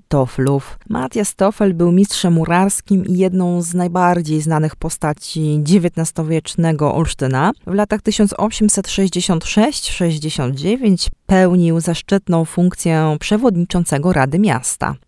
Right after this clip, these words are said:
Dom rodzinny Toflów stał przy dzisiejszej ulicy Dąbrowszczaków dwanaście. Był to jeden z pierwszych budynków wzniesionych w tej części miasta. Dziś znajduje się tu siedziba prokuratury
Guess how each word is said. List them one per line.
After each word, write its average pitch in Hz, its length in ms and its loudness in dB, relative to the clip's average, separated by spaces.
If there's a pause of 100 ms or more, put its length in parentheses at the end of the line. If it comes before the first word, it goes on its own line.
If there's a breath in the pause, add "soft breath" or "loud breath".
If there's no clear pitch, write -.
Dom 254 280 0
rodzinny 170 540 4
Toflów 151 640 0
stał 208 340 -2
przy - 200 -4
dzisiejszej 190 500 0
ulicy 175 380 -4
Dąbrowszczaków 175 800 -2
dwanaście. 151 880 -2 (180)
Był 185 200 -2
to 185 100 0
jeden 180 320 2
z - 220 -6 (160)
pierwszych 214 380 0
budynków 165 640 0 (100)
wzniesionych 180 800 2
w - 60 -20
tej 160 220 0
części 156 360 -2
miasta. 135 500 -4 (120)
Dziś 220 260 -2
znajduje 202 380 2
się 185 240 0
tu 165 180 -4
siedziba 156 460 0 (200)
prokuratury 156 800 -2